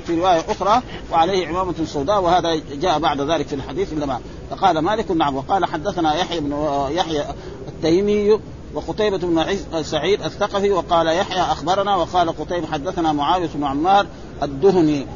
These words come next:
الدهني يعني إيه؟ نسبة إلى الدهن، كأنه كان يبيع السمن، ها؟ والدهن يسمى السمن ويسمى هذا، ها؟ يعني لا يزال بعض الناس، يعني،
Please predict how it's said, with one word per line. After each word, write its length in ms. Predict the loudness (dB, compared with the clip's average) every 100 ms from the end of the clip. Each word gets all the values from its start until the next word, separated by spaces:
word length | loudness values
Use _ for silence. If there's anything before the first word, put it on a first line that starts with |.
| -10 -8
الدهني 360 | -2 0 0
يعني 220 | 2 2
إيه؟ 240 | 2 0 -2 -6 -8
نسبة 280 | -6 -2 -2
إلى 80 | 0
الدهن، 240 | 0 -2
كأنه 300 | 0 -2 0
كان 180 | 2 2
يبيع 280 | 2 0 -2
السمن، 360 | 2 4 2 0 -8 -2
ها؟ 180 | 0 0
والدهن 440 | -2 -4 -2 0
يسمى 320 | 2 2 2 0
السمن 320 | -2 -4 -2 -2
ويسمى 460 | -2 -2 -2 -2 -2 -2
هذا، 260 | -2 -2 -8 -14 -6
ها؟ 160 | -4 -4 -6
يعني 160 | -2 2
لا 200 | 4 4
يزال 200 | 4 2
بعض 220 | 2 -2
الناس، 220 | 0 0 2
يعني، 280 | 0 0